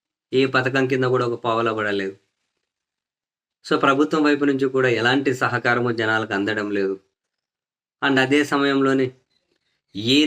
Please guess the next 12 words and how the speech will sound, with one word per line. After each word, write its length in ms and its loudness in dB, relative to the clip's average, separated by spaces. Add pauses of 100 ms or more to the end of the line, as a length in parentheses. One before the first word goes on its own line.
ధరలని 480 2
కూడా 220 0
వాళ్ళు 260 -2
కంట్రోల్ 500 -2
చేయలేదు. 280 0
కరెంటు 360 -4
బిల్లులు 400 0
దగ్గర 300 -2
నుంచి 260 -2
కూడా 240 0
విపరీతంగా 540 -2
పెరిగిపోయాయి, 400 -2